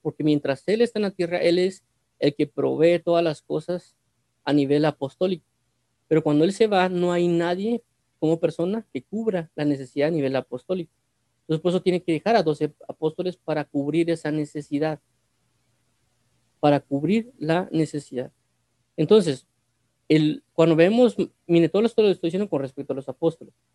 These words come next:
Entonces, también esto abarca para los otros ministerios, eh, pero los, tal vez la, tal vez los otros ministerios eran como que más conocidos,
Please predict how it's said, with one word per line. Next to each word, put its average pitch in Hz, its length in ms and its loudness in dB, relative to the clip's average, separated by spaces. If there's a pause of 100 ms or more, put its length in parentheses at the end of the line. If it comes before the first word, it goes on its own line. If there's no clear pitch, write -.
(280)
Entonces, 175 380 -2 (160)
también 165 280 2
esto 180 340 -2
abarca 143 500 2
para 135 140 0
los 131 80 -6
otros 170 220 -4
ministerios, 180 580 -2 (1200)
eh, 151 220 4
pero 165 180 0
los, 160 260 2
tal 147 200 4
vez 160 160 0
la, 156 280 2
tal 156 160 0
vez 175 80 6
los 175 80 2
otros 196 200 -2
ministerios 185 420 -2
eran 175 260 0
como 151 260 -4
que 147 80 -6
más 156 240 0
conocidos, 165 800 -4